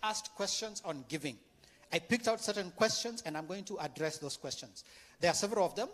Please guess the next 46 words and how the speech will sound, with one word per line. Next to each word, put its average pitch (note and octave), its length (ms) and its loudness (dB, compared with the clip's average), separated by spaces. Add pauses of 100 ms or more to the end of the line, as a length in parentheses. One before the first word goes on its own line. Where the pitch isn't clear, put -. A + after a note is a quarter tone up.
(180)
Uh, C#3+ 320 0 (240)
as D3+ 120 -4
you D3 100 -8
can C#3+ 160 -4
see G3 160 -4
them F3 180 -6
on D#3 100 -6
the C#3+ 80 -8
screen, A3+ 360 -2 (460)
uh, C#3+ 240 -2
just D3 300 -6
read E3+ 180 2
through F3+ 260 -2
them. G#3 180 2 (180)
I C#3+ 60 -8
will C#3 180 -6
not, D#3 260 -2
uh, C#3 200 -2 (260)
uh, D3 220 -2
go D#3 200 4 (220)
through E3 320 -2
every D#3+ 240 0
one D#3+ 180 2
of C#3+ 140 -6
them, G3 200 -4 (340)
but C#3 80 -12
just E3+ 260 -6
read F3+ 220 0
through G3 220 -2
them. A3+ 180 0 (460)
Uh, D#3 180 4
they, E3 120 -6 (120)
they, E3 340 0
they F3 220 0
are, E3+ 240 0
uh, E3+ 220 -2 (120)
about, A#3+ 640 -4 (120)
uh, G3+ 220 -2 (280)
<clears throat> A3+ 60 -10 (320)
twelve A#3+ 360 6 (120)
or D#3+ 100 -2
so, F#3 520 0 (360)
about D#4+ 260 -8
ten E3 240 0
questions C#3 400 -4
actually. A#2+ 400 -8